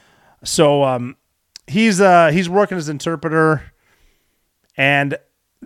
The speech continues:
the local, the next locals were the, um, Wampanoag tribe, and Squanto could, uh, translate them. And they actually worked a truce that lasted for fifty years, which is crazy. The birds return, everyone's happy.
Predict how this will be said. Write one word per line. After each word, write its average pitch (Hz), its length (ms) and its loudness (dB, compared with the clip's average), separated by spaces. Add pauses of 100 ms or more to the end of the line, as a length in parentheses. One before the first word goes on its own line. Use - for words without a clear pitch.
(100)
the 160 200 0
local, 185 500 0
the 165 160 -6
next 170 320 -6
locals 156 360 -4
were 131 120 -2
the, 123 240 -2
um, 113 260 -6 (280)
Wampanoag 147 800 -2 (240)
tribe, 170 440 -2
and 139 200 -10
Squanto 156 420 -6
could, 135 340 -6
uh, 117 360 -8 (160)
translate 151 600 -6
them. 151 180 -4
And 139 80 -6
they 151 80 -2
actually 170 260 -6
worked 147 300 -8
a 113 60 -12
truce 175 500 -8 (480)
that 120 120 -8
lasted 127 440 -4
for 156 120 -8
fifty 165 360 -6
years, 151 240 -4
which 123 100 -18
is 113 100 -16
crazy. 156 440 -2
The 123 80 -4
birds 156 320 2
return, 151 380 -8
everyone's 143 380 -4
happy. 127 520 -2